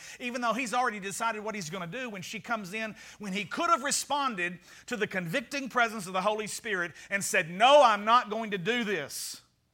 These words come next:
But he still ignores every warning sign, every s-, every signal that is in front of him, and he heads in that direction anyway. And it says, "After she arrived, he went to bed with her."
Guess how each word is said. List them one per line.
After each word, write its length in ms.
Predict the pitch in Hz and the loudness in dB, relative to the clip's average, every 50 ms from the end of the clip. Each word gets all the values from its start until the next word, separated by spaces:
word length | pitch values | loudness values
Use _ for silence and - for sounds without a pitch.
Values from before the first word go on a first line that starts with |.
| _ _ _ _ _ _ _ _ _ _ _ _ _ _ _ - | _ _ _ _ _ _ _ _ _ _ _ _ _ _ _ -6
But 100 | 190 202 | -4 -4
he 80 | 196 | -2
still 400 | 180 - - - - 311 311 302 | -2 -2 -2 -2 -2 0 2 2
ignores 500 | 277 240 208 226 226 196 175 165 156 117 - - | 2 2 0 -2 -2 -2 -2 -4 -4 -6 -2 2
every 380 | 240 277 262 233 294 302 285 | 2 2 2 0 -4 -4 -4
warning 480 | 247 240 247 254 262 254 254 254 254 - | -4 -2 -2 -2 0 0 -2 -2 -2 0
sign, 500 | - - 226 196 165 151 147 147 151 151 | 0 0 0 0 -2 -2 -2 -4 -6 -4
every 360 | 170 208 208 175 185 202 220 | -4 -4 -4 -4 -6 -8 -6
s-, 420 | 208 - - - - - - - - - | -4 -2 -2 -2 -2 -2 -2 -4 -6 -8
every 180 | 208 175 202 196 | -8 -6 -6 -6
signal 600 | - - - - - 330 277 285 320 311 302 262 | -6 -6 -6 -4 -4 -6 -6 -2 -2 -2 -2 -2
that 120 | 262 233 | -4 -8
is 160 | 240 196 160 | -8 -8 -8
in 140 | 226 214 185 | -10 -10 -10
front 260 | - - 220 208 196 | -10 -8 -8 -6 -6
of 80 | 170 131 | -8 -8
him, 360 | 151 156 143 139 143 143 131 - - - - - _ _ _ _ | -10 -10 -10 -10 -10 -12 -14 -18 -20 -20 -20 -20 _ _ _ _
and 140 | - 156 143 | -14 -12 -12
he 180 | 156 160 156 147 | -10 -10 -10 -10
heads 400 | 127 165 190 196 196 165 131 160 | -8 -8 -8 -8 -8 -8 -10 -10
in 140 | 165 160 | -10 -8
that 180 | 160 156 151 131 | -8 -8 -8 -8
direction 480 | 131 143 139 147 127 - - - 151 135 | -12 -8 -8 -8 -6 -6 -10 -10 -10 -10
anyway. 580 | - 156 156 156 151 139 135 131 123 123 123 - - - - - - - - | -10 -10 -10 -8 -8 -8 -6 -6 -6 -6 -8 -12 -16 -20 -20 -20 -20 -20 -14
And 140 | 143 139 135 | -10 -10 -10
it 100 | 131 117 | -8 -6
says, 360 | - - 143 131 131 117 120 | -6 -4 -4 -4 -4 -4 -6
"After 400 | - 143 143 156 151 - 147 131 | -4 -4 -4 -4 -6 -10 -12 -10
she 220 | - - 147 131 | -8 -8 -6 -6
arrived, 520 | 127 113 113 120 120 120 123 123 120 117 - | -6 -6 -4 -4 -4 -4 -4 -6 -8 -12 -12
he 140 | 135 139 | -14 -14
went 300 | 123 120 127 120 110 - | -12 -10 -12 -12 -12 -14
to 180 | - - 131 120 | -16 -14 -14 -14
bed 340 | 110 87 120 123 127 127 123 | -12 -8 -6 -6 -6 -8 -10
with 140 | 120 127 - | -14 -14 -14
her." 320 | - 117 101 87 78 76 | -14 -14 -14 -14 -14 -16